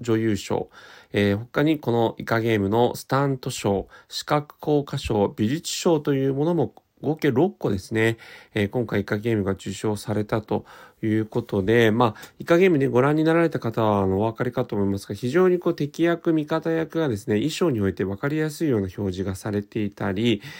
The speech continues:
えー、韓国の伝統的な遊びをモチーフにした、えー、まあ、ゲームがこう、作品内の中にあったんですが、まあ、そこのね、ビジュアルが非常に印象的だったということもありまして、エミー賞に数々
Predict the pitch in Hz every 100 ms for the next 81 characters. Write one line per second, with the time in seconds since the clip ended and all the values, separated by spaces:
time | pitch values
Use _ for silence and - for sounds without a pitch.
0 | - - - 107 101 95 95 101 - -
1 | 247 240 151 110 101 92 139 170 175 175
2 | 170 160 - 139 160 147 151 147 147 156
3 | 147 151 139 135 - 170 160 113 - -
4 | - 110 98 98 98 - _ _ - 113
5 | 101 101 107 135 107 92 95 - - 101
6 | 90 - _ - - 107 104 104 98 107
7 | 98 98 98 - 107 104 98 104 104 104
8 | 98 92 131 127 113 110 143 156 147 139
9 | 110 135 135 123 113 120 123 113 120 151
10 | 143 - 139 135 123 - - - - -
11 | - 117 113 131 127 113 113 135 156 -
12 | 127 110 - 104 113 - 101 107 127 -
13 | 110 101 104